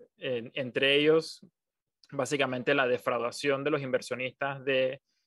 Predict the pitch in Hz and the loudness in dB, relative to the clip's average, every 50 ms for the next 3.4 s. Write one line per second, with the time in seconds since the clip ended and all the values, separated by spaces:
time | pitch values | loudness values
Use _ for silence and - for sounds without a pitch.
0 | _ _ _ _ - 131 - 147 135 - 135 135 139 135 139 160 160 156 - - | _ _ _ _ -12 -4 -2 -2 0 2 2 2 2 0 0 -4 -6 -6 -6 -8
1 | 156 135 127 131 127 127 123 127 131 - - 131 139 - 156 175 170 165 156 135 | -4 0 2 4 4 4 2 0 -4 -8 -10 -8 0 2 4 4 4 2 -2 -4
2 | 127 - 135 131 127 - 127 123 139 156 - _ _ _ _ _ _ _ _ _ | -2 2 2 2 2 2 -4 -10 -12 -14 -20 _ _ _ _ _ _ _ _ _
3 | _ - 135 123 117 107 - | _ -2 0 0 0 0 -2